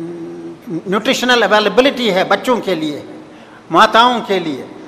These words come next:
वो सफिशिएंट नहीं है, बरा-, बराबर नहीं है। क्यों नहीं है? क्योंकि हमारे पास वो साधन नहीं है जिनके ज़रिए हम उन तक पहुँचे। तो एग्रीकल्चर को खाली अपने उपज की बात नहीं करनी चाहिए, बल्कि ये भी सोचना चाहिए कि हम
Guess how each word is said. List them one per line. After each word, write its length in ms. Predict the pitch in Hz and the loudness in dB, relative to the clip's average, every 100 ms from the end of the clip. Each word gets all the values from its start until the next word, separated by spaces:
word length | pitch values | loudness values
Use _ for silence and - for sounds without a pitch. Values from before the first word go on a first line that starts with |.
| - 220 | -6 2
वो 260 | 233 226 | 4 2
सफिशिएंट 480 | - 233 233 269 196 | -2 -4 -2 -4 -4
नहीं 280 | 185 185 247 | -6 -4 -4
है, 380 | 180 127 - - | -6 -8 -6 2
बरा-, 220 | 196 208 | 2 4
बराबर 420 | 175 202 220 190 | 2 2 2 -2
नहीं 220 | 185 226 | -4 -6
है। 200 | 180 135 - - - | -8 -10 -14 -20 -10
क्यों 180 | 254 269 | -2 0
नहीं 220 | 240 226 | 0 -2
है? 280 | 196 185 175 - - - | -2 -4 -6 -12 -18 -6
क्योंकि 260 | 240 240 254 | -4 0 0
हमारे 360 | 190 214 226 | 2 2 2
पास 440 | 226 226 233 - - - - | 4 4 4 0 -12 -16 -4
वो 80 | 214 | -2
साधन 420 | - 226 254 294 | 2 4 6 4
नहीं 260 | 277 262 254 | 4 0 0
है 360 | 190 131 - - - - | -2 -4 -10 -16 -20 -6
जिनके 240 | 214 226 220 | -4 0 0
ज़रिए 280 | 190 214 208 | 0 0 -2
हम 180 | 208 | -2
उन 80 | 185 | -4
तक 200 | 190 - | -6 -6
पहुँचे। 300 | 180 165 156 113 - - - | -6 -6 -8 -12 -14 -20 -2
तो 60 | 240 | 0
एग्रीकल्चर 560 | 247 233 226 220 262 | 0 2 0 2 2
को 180 | 254 262 | 2 0
खाली 500 | 254 202 254 294 269 | 2 2 2 0 0
अपने 520 | 240 - 220 277 254 139 - - 196 | -2 -2 0 0 0 -4 -12 -12 -2
उपज 460 | 196 185 - 269 - | -2 0 2 2 4
की 120 | 277 | 0
बात 280 | 294 240 233 | 2 0 -2
नहीं 160 | 180 | -6
करनी 280 | 190 170 175 | -4 -4 -6
चाहिए, 360 | - 175 214 - - - - | -6 -6 -8 -14 -18 -16 -6
बल्कि 220 | 214 214 | -6 -4
ये 180 | 208 269 | 0 2
भी 140 | 277 - | 2 -4
सोचना 380 | 233 214 220 | -6 -6 -6
चाहिए 340 | 196 208 208 208 | -6 -6 -4 -6
कि 120 | 214 | -4
हम 240 | 190 214 | -4 -6